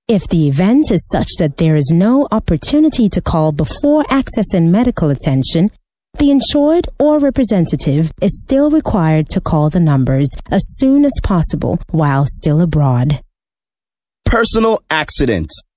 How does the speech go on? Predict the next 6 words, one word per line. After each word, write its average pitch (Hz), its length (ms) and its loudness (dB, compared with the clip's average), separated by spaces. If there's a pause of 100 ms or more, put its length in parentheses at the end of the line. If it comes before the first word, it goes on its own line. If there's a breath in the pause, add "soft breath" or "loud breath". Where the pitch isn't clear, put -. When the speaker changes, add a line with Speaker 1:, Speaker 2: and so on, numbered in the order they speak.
(140)
Speaker 1:
The 175 100 0
personal 294 640 0
accident 254 640 0
policy 190 520 0
provides 156 520 0
compensation 190 960 0